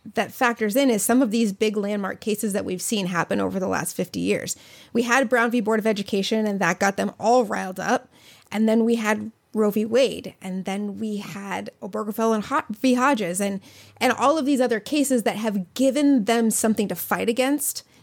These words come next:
the entire time. They've given them reasons to tell their constituency, "We need to take back the court."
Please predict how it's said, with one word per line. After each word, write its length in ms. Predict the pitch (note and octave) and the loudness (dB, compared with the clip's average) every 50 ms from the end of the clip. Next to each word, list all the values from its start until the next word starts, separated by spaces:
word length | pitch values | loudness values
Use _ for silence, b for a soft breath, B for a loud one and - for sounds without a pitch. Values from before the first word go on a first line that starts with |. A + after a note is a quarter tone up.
| b | b
the 240 | - G#3 F#3 C4+ A3+ | -4 0 0 2 2
entire 500 | G#3 G#3 - - - - A3+ G#3 G3 G3 | 0 0 -4 -4 -2 -2 0 0 0 -2
time. 300 | F#3+ - - G#3 F3 F3+ | -4 -6 -4 -4 -4 -4
They've 380 | F3+ F3+ F#3+ - - G3+ F#3+ - | -4 -6 -6 -6 -8 -10 -6 0
given 380 | - C4+ C#4 B3 C4 B3+ B3 | 2 2 2 4 4 4 4
them 300 | A#3+ B3 A#3 A3 G3 F#3 | 4 4 2 2 0 0
reasons 680 | F#3 A#3 C4 C4+ A3+ G3+ G3 F#3+ G3 G3 G#3 G#3 - - b b b b b b b b b b b _ - | 2 2 4 4 2 0 -2 -4 -4 -4 -4 -4 -4 -6 b b b b b b b b b b b _ -4
to 640 | - - - A#3+ A#3 A3+ G#3+ A3 A3+ A3+ G3 - - _ _ _ - | -2 0 2 2 2 2 2 2 2 0 0 -4 -8 _ _ _ -8
tell 200 | - - B3+ C#4 | -2 0 0 2
their 100 | C#4 B3+ | 2 2
constituency, 720 | B3+ C4 G#3+ - - C4+ A#3+ - A#3 G#3 G#3 - G#3 G3+ | 0 -2 -4 -4 -4 -4 -4 -2 0 0 0 0 -2 -2
"We 160 | G3 F#3+ F#3+ | 0 0 2
need 160 | G3+ G#3+ G#3+ | 4 4 4
to 80 | G3+ A3+ | 2 0
take 300 | G#3+ - G#3 G3 F#3+ - | -2 -2 -2 -2 -2 -2
back 200 | G3+ F#3 F3 - | -2 -2 -2 -4
the 80 | - F3+ | -8 -12
court." 460 | - - - G3+ F#3+ - - _ | -6 -4 -4 -4 -4 -6 -12 _